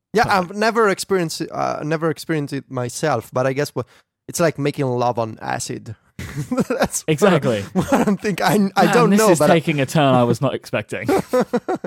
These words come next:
Speaker 1: Well, Mike, you wanna talk about Arctic Monkeys and sexy
Speaker 2: <laughs>
Speaker 1: songs, and this is what happens. <laughs>
Speaker 2: All right, number one party anthem. When I saw the track listing,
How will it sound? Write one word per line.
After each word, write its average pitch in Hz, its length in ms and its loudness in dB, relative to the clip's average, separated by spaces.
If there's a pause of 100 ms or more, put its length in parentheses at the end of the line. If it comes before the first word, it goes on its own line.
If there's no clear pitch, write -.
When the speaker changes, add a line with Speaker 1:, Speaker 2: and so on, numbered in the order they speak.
(200)
Speaker 1:
Well, 214 180 4
Mike, 175 280 0
you 160 80 2
wanna 180 240 2
talk 175 220 -4
about 139 280 0
Arctic 139 360 -2
Monkeys 135 380 -4
and 120 180 -4
sexy 143 300 -2
Speaker 2:
<laughs> - 0 -
Speaker 1:
songs, 156 400 2
and 135 100 -4
this 156 140 -2
is 139 80 0
what 120 180 0
happens. 139 460 -4
<laughs> 240 1500 -4
Speaker 2:
All 156 160 2
right, 139 220 0
number 185 260 2
one 160 160 2
party 127 300 0
anthem. 95 380 -12 (880)
When 180 220 2
I 240 140 4
saw 175 580 0
the 151 100 -2
track - 320 -4
listing, - 520 -16